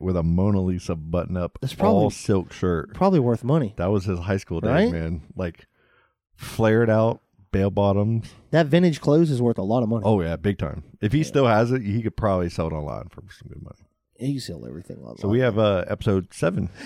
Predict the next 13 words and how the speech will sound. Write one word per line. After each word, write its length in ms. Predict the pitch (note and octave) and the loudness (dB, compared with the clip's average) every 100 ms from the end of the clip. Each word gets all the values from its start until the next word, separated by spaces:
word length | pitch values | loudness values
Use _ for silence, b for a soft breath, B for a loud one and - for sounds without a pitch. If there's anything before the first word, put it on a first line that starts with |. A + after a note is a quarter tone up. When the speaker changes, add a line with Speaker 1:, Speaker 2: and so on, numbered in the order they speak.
| G3+ - | -4 2
Speaker 2:
Episode 720 | A#3 - G3 - A#3+ A#3 G3+ | 2 4 0 0 0 0 -2
seven. 1120 | - - - - C3+ G#3+ C#4+ C#4 C4+ C#4 C#4 _ | -8 -8 -8 0 4 4 4 2 0 -4 -12 _
Speaker 1:
Seven. 720 | - - - - C#4 C#4 F4 F4+ _ _ _ | -20 -12 -6 -2 0 -2 -4 -8 _ _ _
Uh, 140 | F#2+ F#2+ | -10 -6
we 120 | A2+ | 0
have, 280 | A#2 A2 G#2 | 2 2 2
uh, 540 | G#2 G2 F#2 F2+ E2+ - - _ - | 2 4 2 0 -4 -8 -14 _ -20
Joe, 340 | F2+ A#2 C3+ E3+ | -2 2 2 0
who 120 | D#3+ | -2
might 180 | C#3+ D#3 | -2 -2
be 60 | D#3+ | -2
here 100 | E3 | 0
later. 280 | E3+ G#3+ | 0 -2